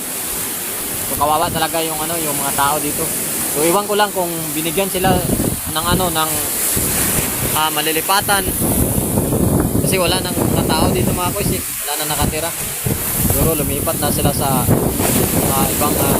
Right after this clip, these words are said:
ah, lugar na safe sila. Kasi dito hindi na talaga safe sila sa lugar na to. Halos wala na talaga. Ano na talaga ng alon? Winasak na ng alon.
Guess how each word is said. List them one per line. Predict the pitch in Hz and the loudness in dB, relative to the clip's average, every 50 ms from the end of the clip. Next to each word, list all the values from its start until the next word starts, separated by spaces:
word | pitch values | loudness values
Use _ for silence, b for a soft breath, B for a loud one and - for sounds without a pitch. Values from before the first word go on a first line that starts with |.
| - - - - - - - - - - - | 2 2 0 2 0 0 2 2 2 2 2
ah, | - 123 | 2 2
lugar | - - 151 160 156 - - - - - - - - - - - | 2 2 2 4 4 2 2 2 2 2 2 2 2 2 2 2
na | - 139 139 | 2 2 2
safe | - 175 170 156 - | 2 0 0 0 0
sila. | - 160 156 - 180 - - - - - - - - - - - - | 2 2 2 2 4 2 2 2 2 2 2 2 2 0 0 0 0
Kasi | - - - | 0 0 2
dito | 196 190 185 - - | 2 4 4 4 4
hindi | 214 196 - | 4 4 4
na | - 190 185 | 4 4 4
talaga | - - 180 175 - | 4 2 2 2 2
safe | - - - - - | 4 4 4 4 4
sila | - - - - - | 4 4 4 4 4
sa | - - - | 2 2 2
lugar | - - - - | 4 4 4 6
na | - - - | 6 6 6
to. | - - - - - - - - - - - - - - - - - - - - - - - - - - - - | 4 4 4 2 2 2 2 2 2 2 2 4 4 4 2 2 0 0 0 0 -2 -2 -4 -4 -2 -2 -2 -2
Halos | - - - - - - - - - - - 78 - - - - - - - - - - - - - - | -2 -4 -4 -4 -4 -4 -4 -4 -2 -2 0 0 0 0 0 0 0 0 0 0 0 0 0 0 0 0
wala | - - 139 | 2 2 2
na | 151 160 - | 2 2 2
talaga. | - - - 330 - - - - - - - - - - - - - - - - - - - - - - - - - - - - - - - - - - - - - - - - - | 2 2 2 2 2 0 0 0 0 0 0 0 0 0 -2 -2 -2 -2 0 0 0 -2 -2 -2 -2 -2 0 0 0 0 0 -2 -2 -4 -6 -8 -10 -12 -12 -12 -12 -12 -10 -8 -6
Ano | 135 139 156 | -4 -2 0
na | 170 175 170 170 | 0 0 0 2
talaga | 160 160 160 160 165 160 | 2 2 2 2 2 2
ng | 151 156 | 2 2
alon? | 156 160 165 180 - - - - - - - - - - - - - - - - - - - - - - - - - - - - - - - - - - - - | 0 0 0 -2 -2 -2 -2 -2 -2 -2 -2 -2 -2 -2 -2 -2 -2 -2 -2 -2 -2 -2 0 0 0 0 0 -2 -2 -2 0 0 0 0 0 0 0 0 0 2
Winasak | 127 139 139 143 147 170 160 - | 2 2 2 2 0 0 0 0
na | - | 0
ng | - - - | -2 0 0
alon. | 143 143 143 156 156 | -2 -2 -2 -4 -6